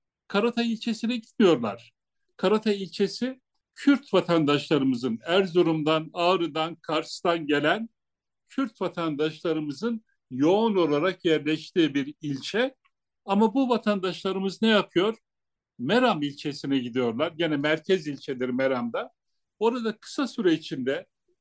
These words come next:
tarımdan, hayvancılıktan kendilerine tasarruflarını, emeklerini, birikimlerini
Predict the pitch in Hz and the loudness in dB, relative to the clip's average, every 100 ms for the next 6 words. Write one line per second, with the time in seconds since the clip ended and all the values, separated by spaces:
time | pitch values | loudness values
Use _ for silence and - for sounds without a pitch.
0 | _ 220 226 202 160 147 - - - 180 | _ 0 2 2 2 0 0 -8 -2 2
1 | 202 196 196 180 156 160 156 175 220 - | 2 2 -2 -4 -4 -4 -4 -4 -6 -14
2 | _ _ - 240 226 185 151 135 160 - | _ _ -2 2 4 4 2 0 -4 -6
3 | 202 214 180 175 180 143 131 147 190 185 | -2 0 0 0 0 0 0 -4 0 0
4 | 175 165 143 139 139 214 - 190 160 151 | 0 0 0 0 -2 -4 -4 -2 2 0
5 | 147 226 | 0 -8